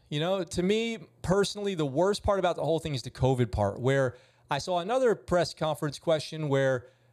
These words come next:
um, the press secretary, when asked, confirmed that people are coming into the United States basically without getting, um, vaccinated, without getting quarantined, all this stuff. And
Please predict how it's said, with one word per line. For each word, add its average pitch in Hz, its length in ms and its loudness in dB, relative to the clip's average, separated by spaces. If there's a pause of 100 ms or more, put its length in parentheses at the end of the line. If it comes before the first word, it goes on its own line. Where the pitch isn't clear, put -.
(140)
um, 120 500 -2 (320)
the 131 500 0 (320)
press 151 260 0
secretary, 151 560 -6
when 135 180 -2
asked, 139 500 -8
confirmed 143 720 0
that 123 180 0
people 147 260 0
are 139 60 2
coming 143 240 0
into 143 200 -8
the 135 60 -6
United 135 240 -2
States 160 400 -2 (440)
basically 147 400 -4
without 143 340 -2
getting, 156 380 -2 (340)
um, 123 460 0 (200)
vaccinated, 131 960 -2 (240)
without 131 420 0
getting 139 300 -2
quarantined, 123 720 -2
all 123 140 2
this 127 140 -2
stuff. 123 360 0 (360)
And 135 460 -4